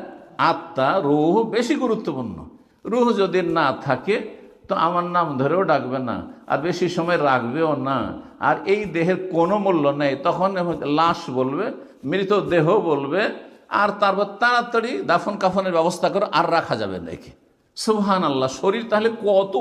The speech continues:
অযোগ্য, হ্যাঁ, কত অকেজো শরীর, যেই শরীরের সমস্ত সেবা যত্ন, যত আয় উপার্জন,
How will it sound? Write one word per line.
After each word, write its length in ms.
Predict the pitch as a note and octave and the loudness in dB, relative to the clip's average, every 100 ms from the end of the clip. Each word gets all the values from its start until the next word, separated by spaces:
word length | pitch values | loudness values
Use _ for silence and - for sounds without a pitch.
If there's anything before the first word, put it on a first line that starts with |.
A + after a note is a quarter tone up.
| G#3 | 4
অযোগ্য, 380 | E3+ D3+ - - - - _ _ _ _ - | 2 0 -6 -10 -16 -20 _ _ _ _ -2
হ্যাঁ, 240 | D3 G3 G3+ G3+ - - - | 0 0 -2 -8 -16 -16 0
কত 320 | G3+ G#3+ G#3+ C4 | 2 4 2 2
অকেজো 400 | A3 G3+ G#3 F#3+ F3+ | 2 2 0 -2 -4
শরীর, 340 | - A2 F#2 - - - - | -4 -6 -8 -14 -20 -20 -2
যেই 220 | C3+ A#3+ | 0 0
শরীরের 540 | - G3+ A3 A#3 B3 A#3 - | 0 0 0 0 0 0 -2
সমস্ত 380 | A#3 F#4 D4 - | 0 0 0 -2
সেবা 300 | - - F3+ | -2 0 2
যত্ন, 340 | C#3+ B2+ G2+ D#2+ F2+ - - A#2 | 0 -4 -8 -12 -14 -20 -14 -2
যত 400 | F#3+ C4+ C4 C4+ B3 - | 2 2 0 0 0 2
আয় 220 | F#3+ A3+ | 0 0
উপার্জন, 500 | A#3 G#3+ A3 G3+ G#3+ | 0 0 0 0 -2